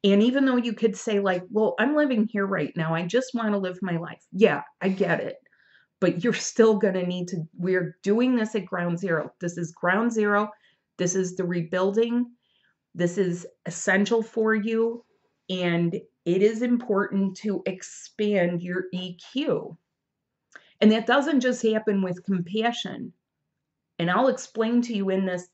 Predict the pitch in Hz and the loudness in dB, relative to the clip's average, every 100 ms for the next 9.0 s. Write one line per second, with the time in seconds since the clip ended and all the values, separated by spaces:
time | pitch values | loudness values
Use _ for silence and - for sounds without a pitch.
0 | _ - - 196 185 - 185 185 185 208 | _ -12 -2 0 -2 -4 -4 -2 -4 -4
1 | 151 - - - - _ - _ 180 180 | -6 -4 -8 -8 -16 _ -20 _ -4 -2
2 | 185 240 277 277 269 254 233 254 240 240 | 0 0 0 -2 -2 -6 -4 0 4 2
3 | 233 226 190 202 180 175 175 165 170 175 | 2 -2 0 -2 -2 -4 -2 -2 -4 -8
4 | _ - 175 160 143 143 147 160 247 277 | _ -4 -2 0 -4 -6 -8 -4 -2 -2
5 | - - - _ _ _ _ _ _ _ | -4 -14 -20 _ _ _ _ _ _ _
6 | _ _ _ _ _ _ _ _ - 196 | _ _ _ _ _ _ _ _ 0 4
7 | 247 415 - 330 240 - 208 202 202 208 | 6 4 0 -2 -4 -4 -4 -2 -2 -2
8 | 202 208 196 190 190 240 220 170 170 | -2 -2 0 0 0 -4 -4 -4 -8